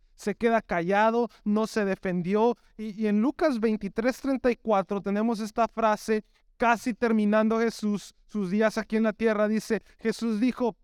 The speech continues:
"Padre, castígalos y que caiga fuego del cielo sobre ellos". No, ¿verdad? ¿Lo lee conmigo fuerte?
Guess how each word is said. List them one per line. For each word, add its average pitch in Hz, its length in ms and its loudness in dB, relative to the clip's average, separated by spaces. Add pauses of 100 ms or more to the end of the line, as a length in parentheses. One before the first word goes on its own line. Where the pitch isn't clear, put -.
"Padre, 302 600 2 (1700)
castígalos 285 920 0
y 269 40 0
que 226 140 -4
caiga 269 340 2
fuego 269 580 0
del 254 160 0
cielo 262 400 -2
sobre 254 420 0
ellos". - 460 -8 (580)
No, 185 100 -2
¿verdad? 165 240 0 (760)
¿Lo 170 100 -2
lee 202 180 2
conmigo 226 340 0
fuerte? 285 440 -2